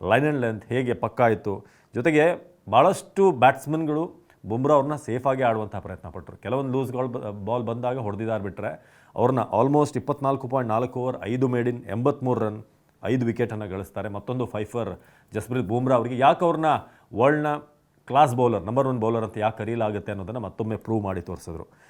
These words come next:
ಸಿರಾಜ್ ಇಪ್ಪತ್ತೇಳು ಓವರ್ ಮೇಡ್ ಇನ್ನೇ ಇಲ್ಲ, ನೂರ ಇಪ್ಪತ್ತೆರಡು ರನ್, ಎರಡು ವಿಕೆಟ್.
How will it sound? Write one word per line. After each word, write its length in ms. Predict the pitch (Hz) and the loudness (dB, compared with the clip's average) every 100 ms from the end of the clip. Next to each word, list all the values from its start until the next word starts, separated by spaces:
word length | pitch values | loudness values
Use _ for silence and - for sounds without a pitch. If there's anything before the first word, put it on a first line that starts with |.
| _ | _
ಸಿರಾಜ್ 340 | - 160 190 156 | 8 12 12 10
ಇಪ್ಪತ್ತೇಳು 440 | 135 170 160 147 | 2 2 4 4
ಓವರ್ 380 | 139 135 135 - | 4 0 -4 -4
ಮೇಡ್ 160 | 107 135 | -2 0
ಇನ್ನೇ 200 | 139 127 | 0 0
ಇಲ್ಲ, 200 | 120 - 98 | -2 -6 -6
ನೂರ 180 | 101 110 | 0 2
ಇಪ್ಪತ್ತೆರಡು 500 | 107 107 113 113 104 | 2 0 -2 -2 -2
ರನ್, 160 | 110 113 _ _ _ _ _ - | -6 -8 _ _ _ _ _ -10
ಎರಡು 300 | 92 113 123 | -2 0 2
ವಿಕೆಟ್. 420 | 117 120 113 - | 0 -2 -4 -8